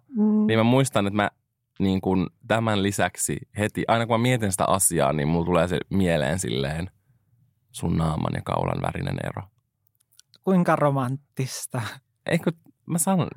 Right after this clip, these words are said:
Speaker 2: niin kun
Speaker 1: Joo.
Speaker 2: komean ulkonäön lisäksi.
Speaker 1: Kyllä.
Speaker 2: Ja sen jälkeen me ollaan keskuteltu tästä asiasta.
Speaker 1: Niin ollaan.
Speaker 2: <laughs>
Speaker 1: Mut sit pitäisi varmaan alkaa käyttää, tiiäks, jotain aurinkorasvaa silleen kasvojen alueella, että sit se väri tasaantuisi.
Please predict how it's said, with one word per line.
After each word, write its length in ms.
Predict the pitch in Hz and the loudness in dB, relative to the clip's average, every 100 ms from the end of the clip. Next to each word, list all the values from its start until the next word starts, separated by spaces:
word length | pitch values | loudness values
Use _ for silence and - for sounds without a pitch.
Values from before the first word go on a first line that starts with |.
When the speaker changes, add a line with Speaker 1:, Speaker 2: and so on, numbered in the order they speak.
| - | -2
Speaker 2:
niin 160 | 135 131 | -2 0
kun 240 | 135 135 - - | -2 -2 -8 0
Speaker 1:
Joo. 300 | 208 185 190 - - - _ | 4 4 2 -4 -20 -20 _
Speaker 2:
komean 380 | - 143 135 127 | 0 2 4 2
ulkonäön 520 | 123 123 117 113 110 | 2 2 2 2 0
lisäksi. 600 | 117 - 85 - - 82 - | 0 0 -2 -4 -6 -6 0
Speaker 1:
Kyllä. 260 | 156 135 117 | 0 2 0
Speaker 2:
Ja 80 | |
sen 140 | 113 123 | 2 2
jälkeen 260 | 120 117 | 2 2
me 60 | 110 | 2
ollaan 120 | 107 | 2
keskuteltu 440 | 113 110 104 90 78 | 0 -2 -2 -2 -2
tästä 240 | - - - | -6 -4 -4
asiasta. 400 | 85 - - 170 | -4 -8 -4 2
Speaker 1:
Niin 220 | 160 139 | 4 4
ollaan. 380 | 123 123 147 139 - - | 0 -2 -6 -8 -14 -16
Speaker 2:
<laughs> 80 | - - - - - - | -12 -10 -10 -12 -16 -10
Speaker 1:
Mut 160 | - | -4
sit 60 | 202 | 0
pitäisi 200 | 247 214 | 2 4
varmaan 240 | 180 170 | 4 4
alkaa 140 | 156 139 | 2 0
käyttää, 320 | 151 135 135 123 | 0 0 0 0
tiiäks, 180 | 117 | 0
jotain 160 | 120 135 | 0 4
aurinkorasvaa 680 | 139 127 117 113 - 123 120 | 4 4 0 -2 -4 -2 0
silleen 320 | 127 127 131 | 0 2 2
kasvojen 420 | 151 - 117 120 | 0 -4 -6 -6
alueella, 460 | 135 143 151 156 165 | -4 -2 0 -2 -4
että 120 | 135 | -4
sit 120 | 143 | -4
se 100 | 135 | 0
väri 200 | 131 123 | 0 0
tasaantuisi. 560 | 120 120 156 147 156 | -2 -4 -4 -2 -2